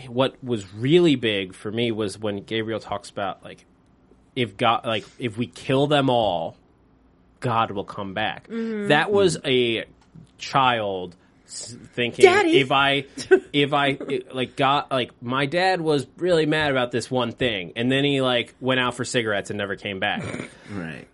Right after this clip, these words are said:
Speaker 2: If I make
Speaker 1: If
Speaker 2: him
Speaker 1: I,
Speaker 2: happy,
Speaker 1: if I,
Speaker 2: if I become a doctor.
Speaker 1: <laughs> if I go get cigarettes, he'll come back.
Speaker 2: Yeah.
Speaker 1: Like, it's like he's latching, like, he's latching on to the only thing he can think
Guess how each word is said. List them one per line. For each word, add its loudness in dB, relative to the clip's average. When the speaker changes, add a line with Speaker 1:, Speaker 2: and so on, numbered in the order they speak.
Speaker 2:
If -4
I 6
make 0
Speaker 1:
If 6
Speaker 2:
him 2
Speaker 1:
I, 8
Speaker 2:
happy, 2
Speaker 1:
if 2
I, 2
Speaker 2:
if 0
I 2
become 0
a 2
doctor. 4
Speaker 1:
<laughs> -8
if -6
I 4
go 2
get -2
cigarettes, 0
he'll 2
come -4
back. -6
Speaker 2:
Yeah. -16
Speaker 1:
Like, 2
it's 0
like 2
he's -4
latching, 0
like, -4
he's -16
latching -2
on 2
to 0
the 0
only 2
thing -2
he -2
can -4
think -4